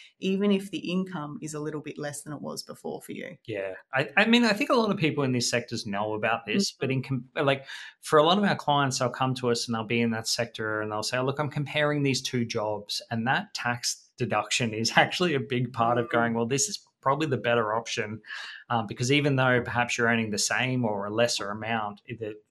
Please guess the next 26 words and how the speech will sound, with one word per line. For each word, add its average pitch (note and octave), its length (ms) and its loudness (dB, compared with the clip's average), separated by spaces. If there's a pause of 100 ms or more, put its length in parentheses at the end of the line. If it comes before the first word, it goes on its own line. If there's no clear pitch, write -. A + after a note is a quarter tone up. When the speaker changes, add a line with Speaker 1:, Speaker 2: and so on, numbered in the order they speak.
(260)
Speaker 2:
the, A#2+ 180 -2
the A#2 80 -2
take-home C#3 640 2
pay A#2 260 0
is G2+ 120 -2
higher, G#2 420 -2 (760)
Speaker 1:
Yeah. G2+ 260 -2
Speaker 2:
um, F#2+ 200 -8 (320)
which B2 140 -6
is - 80 -2
great. - 220 -4 (100)
Speaker 1:
So, G3+ 160 2
yeah, D3+ 160 -2 (100)
I C#4 120 6
have B3 120 4
definitely A3 320 4
seen F3 220 -2
some F3+ 140 -4
people D#3+ 260 -4
strategically D3+ 640 -4
move D3 240 -4
into D3 220 -6
those C3+ 260 -4
sectors - 420 -8
for C#3+ 220 -6
that, F#3+ 240 -2